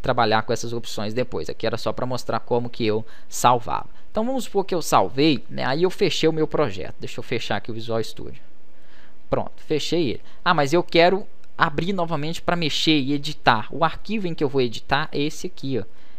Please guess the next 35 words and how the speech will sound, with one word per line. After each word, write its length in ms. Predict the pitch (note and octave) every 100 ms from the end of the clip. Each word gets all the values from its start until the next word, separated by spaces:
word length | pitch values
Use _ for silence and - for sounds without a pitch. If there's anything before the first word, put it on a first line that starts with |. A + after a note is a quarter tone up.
| -
Esse 300 | D#3 G#3+ -
é 60 | G#3+
que 100 | E3+
é 40 |
o 60 | D3
arquivo 380 | - D3+ C#3+
do 100 | C#3+
meu 160 | B2+ B2+
projeto 580 | - A#2 G#2 A#2+ B2 B2+
lá. 160 | G2
Então, 200 | F#2 C#3+
botão 260 | D#3+ D#3 D3
direito, 340 | D3+ C3+ D3+
abre 160 | C#3+ D3
com, 300 | - C#3 D#3+ - - -
abro 300 | C3 C3 C3
ele 160 | B2 B2
com 160 | - B2
o 20 |
Visual 400 | A#2+ A2+ A2+ D#3+
Studio. 480 | - D#3+ F#3+ F#3 G#3 -
Ele 200 | F3 D3+
vai 160 | B2 B2
abrir, 260 | C#3 C#3+
eu 100 | D3
posso 300 | D#3 C3 B2+
mexer 300 | C3+ - A2+
no 40 | G#2
meu 120 | G2
formulário, 580 | - C#3+ E3+ B2+ B2+ A2+
mexer 300 | F2+ - -
no 80 | A2+
código 380 | - G#2 G#2
de 60 | -
programação. 640 | A2 A2 B2+ B2 - C3